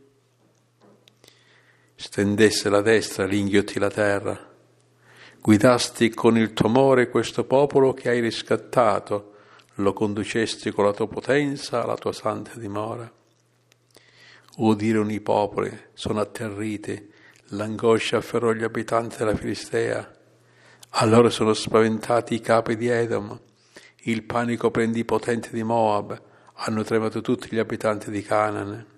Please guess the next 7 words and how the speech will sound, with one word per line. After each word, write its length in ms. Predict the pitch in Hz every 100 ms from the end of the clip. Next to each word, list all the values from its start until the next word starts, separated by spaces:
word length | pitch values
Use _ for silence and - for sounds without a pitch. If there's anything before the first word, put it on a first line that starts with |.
| _ _ _ _ _ _ _ _ - _ _ _ _ _ -
Piombino 580 | 107 110 107 104 101
su 160 | 98 -
di 140 | 98
loro 280 | 101 107 107
paura 340 | 104 104 107 104
e 100 | -
terrore, 680 | 113 110 113 107 104 101